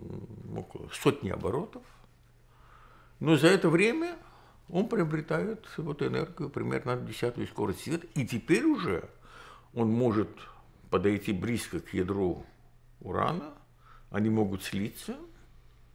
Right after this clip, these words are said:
и в результате этого слияния может образоваться девяносто два плюс восемь — сотый элемент.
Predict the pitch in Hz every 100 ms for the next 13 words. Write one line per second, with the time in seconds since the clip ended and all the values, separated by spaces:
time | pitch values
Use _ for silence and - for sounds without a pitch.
0 | - - - - - - - - - 135
1 | 123 127 123 135 131 120 120 110 139 175
2 | 196 135 113 135 - 110 92 87 101 -
3 | - - - - - - - - - -
4 | - - - - - - - - - -
5 | - - - 104 113 113 104 - 104 95
6 | 85 73 - - - 185 - 202 160 -
7 | - - - - - 147 139 123 170 95
8 | -